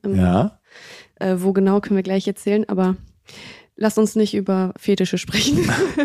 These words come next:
Speaker 1: Äh, und da hab ich mir gedacht, wie geil wäre das eigentlich, wenn es so eine Art Kurs gäbe, den man belegen könnte,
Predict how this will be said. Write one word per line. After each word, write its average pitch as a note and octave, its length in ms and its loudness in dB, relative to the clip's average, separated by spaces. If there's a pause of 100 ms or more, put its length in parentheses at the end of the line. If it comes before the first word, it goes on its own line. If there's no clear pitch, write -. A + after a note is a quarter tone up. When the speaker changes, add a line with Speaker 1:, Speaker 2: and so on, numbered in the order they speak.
(680)
Speaker 1:
Äh, G3+ 320 0 (160)
und G3+ 500 0 (500)
da A3 100 0
hab B3 100 -2
ich - 120 -8
mir G#3+ 280 2
gedacht, A#3+ 1000 -4 (140)
wie F#3+ 140 -6
geil A3+ 340 0
wäre B3 200 4
das G#3 220 -4
eigentlich, G3 680 -2
wenn G3 120 2
es G3 120 -4
so - 80 0
eine G3 160 2
Art - 200 -6
Kurs C#4+ 460 0
gäbe, F#3+ 520 2 (400)
den G#3+ 100 4
man G3 200 4
belegen A3+ 360 2
könnte, A3 560 -2